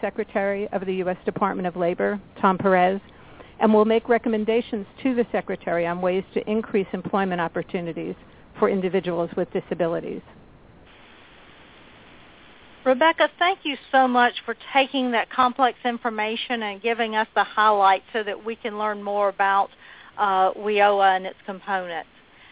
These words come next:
Speaker 2: A D A Live listening audience, if you have a question about the Workforce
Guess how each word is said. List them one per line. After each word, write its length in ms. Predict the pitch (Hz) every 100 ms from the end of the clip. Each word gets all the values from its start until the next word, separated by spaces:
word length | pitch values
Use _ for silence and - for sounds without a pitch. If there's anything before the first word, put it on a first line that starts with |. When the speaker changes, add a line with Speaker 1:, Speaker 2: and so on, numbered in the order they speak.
| - - - - 294
Speaker 2:
A 120 | 349
D 260 | 381 403
A 60 | 311
Live 260 | 302 320 277
listening 400 | 311 339 311 277 -
audience, 400 | 269 285 302 -
if 140 | 233 220 -
you 300 | 240 415 392
have 200 | 392 294
a 80 | 262 _
question 680 | 226 233 - - 349 349 349 -
about 340 | 240 254 262
the 80 | 226
Workforce 640 | 214 247 - - 294 294